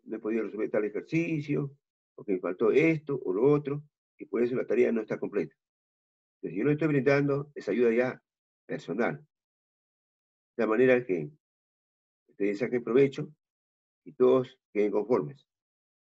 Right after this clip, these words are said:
Hagamos un solo esfuerzo, nosotros los docentes, y nos estamos, que estamos tra-, trabajando sacrificadamente, a veces hasta altas horas de la, de la noche. Sus padres, en su casa, la están apoyando,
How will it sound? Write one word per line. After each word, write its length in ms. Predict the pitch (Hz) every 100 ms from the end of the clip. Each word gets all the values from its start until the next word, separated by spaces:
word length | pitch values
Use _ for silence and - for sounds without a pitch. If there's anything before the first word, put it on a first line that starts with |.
| _ _ _ _ _ _ _ _
Hagamos 280 | 107 135 139
un 260 | 147 135
solo 180 | 147 131
esfuerzo, 480 | 131 156 156 160 233 _ _ _ _ _ _ _ _ _ _ _ _ _
nosotros 400 | - 85 147 151
los 120 | 123 92
docentes, 520 | 90 165 165 170 - _ _ _ _ _ _ _
y 100 | 87
nos 140 | 82 76
estamos, 340 | 110 123 113
que 60 | 90
estamos 240 | 95 120
tra-, 240 | 123 90 -
trabajando 380 | 87 110 127
sacrificadamente, 840 | - 85 87 120 120 131 135 135 147 - _ _ _ _ _
a 40 |
veces 240 | 92 104 101
hasta 220 | - 78 -
altas 300 | 104 104 -
horas 160 | 117
de 80 | 92
la, 160 | 80 - _ _ _ _ _
de 80 | 80
la 80 |
noche. 380 | 80 127 143 156 - _ _ _ _ _ _ _ _ _
Sus 140 | - -
padres, 460 | 151 160 175 147 - _ _
en 80 | 85
su 100 | 90
casa, 160 | 127
la 80 | 117
están 180 | 98 120
apoyando, 560 | 120 104 123 147 208